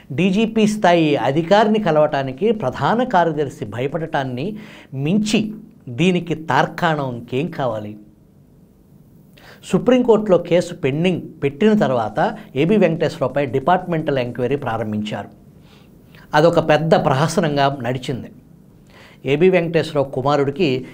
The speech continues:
ఆ కొనుగోలు ఒప్పందంతో ఎలాంటి సంబంధం లేదని ఇజ్రాయెల్ కంపెనీ లిఖితపూర్వకంగా ఏపీ ప్రభుత్వానికి తెలిపింది. దానిని ప్రభుత్వం ఉద్దేశపూర్వకంగా తొక్కిపెట్టింది.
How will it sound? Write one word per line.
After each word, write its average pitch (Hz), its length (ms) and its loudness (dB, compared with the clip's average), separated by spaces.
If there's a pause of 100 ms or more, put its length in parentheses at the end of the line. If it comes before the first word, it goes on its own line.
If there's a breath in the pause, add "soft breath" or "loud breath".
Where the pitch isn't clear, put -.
(160 loud breath)
ఆ 131 100 4
కొనుగోలు 151 460 2
ఒప్పందంతో 143 480 0
ఎలాంటి 151 400 0
సంబంధం 135 640 -4
లేదని 131 500 0 (220 loud breath)
ఇజ్రాయెల్ 165 420 2
కంపెనీ 143 380 -6
లిఖితపూర్వకంగా 143 1040 -2
ఏపీ 135 340 -2
ప్రభుత్వానికి 120 640 -6
తెలిపింది. 110 480 -8 (1200 loud breath)
దానిని 160 300 4
ప్రభుత్వం 180 480 4
ఉద్దేశపూర్వకంగా 147 880 0
తొక్కిపెట్టింది. 135 720 -6